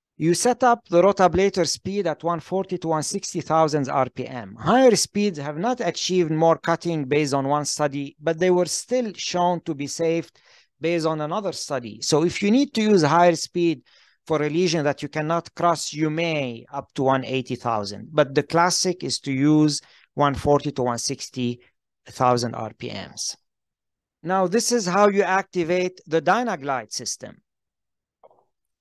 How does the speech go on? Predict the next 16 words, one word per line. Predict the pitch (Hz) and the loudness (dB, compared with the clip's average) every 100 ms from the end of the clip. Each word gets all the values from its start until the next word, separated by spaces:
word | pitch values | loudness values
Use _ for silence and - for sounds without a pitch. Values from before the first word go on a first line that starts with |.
| _ _ _ _ | _ _ _ _
You | 143 143 | -2 4
push | - 208 | 6 6
the | 160 160 | 6 6
Dyna | 170 185 202 170 | 6 6 6 8
button, | 175 208 247 294 247 190 _ _ _ _ _ _ _ _ _ _ _ - | 6 6 0 -2 -6 -12 _ _ _ _ _ _ _ _ _ _ _ -12
then | 135 165 175 165 | 0 2 2 2
you | 156 | 0
defeat | 147 - - 208 214 - _ - _ _ _ _ _ _ _ - | -2 -6 -6 -2 -2 -4 _ -20 _ _ _ _ _ _ _ -2
the | 151 | 2
wire | 143 156 185 202 185 | 4 6 6 4 0
brake, | 185 226 254 285 _ _ _ _ _ _ _ _ _ _ _ _ _ _ _ _ _ _ 143 | -2 0 0 -4 _ _ _ _ _ _ _ _ _ _ _ _ _ _ _ _ _ _ -4
then | 170 208 | 0 0
you | 196 | 0
can | 190 185 | -2 -2
activate | 160 175 - 165 175 165 | -2 -4 -2 0 -2 -2
it | 156 | -10